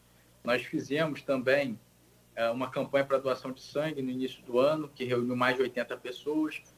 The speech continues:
e agora, né, tem, eh, diversas outras ações e feitos.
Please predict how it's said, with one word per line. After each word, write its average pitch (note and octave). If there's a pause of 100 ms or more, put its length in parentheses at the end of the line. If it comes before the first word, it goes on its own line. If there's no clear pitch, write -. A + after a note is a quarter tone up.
(280)
e C#3+
agora, D#3 (320)
né, B2 (160)
tem, D#3 (140)
eh, B2+
diversas E3
outras E3
ações C#3 (240)
e -
feitos. -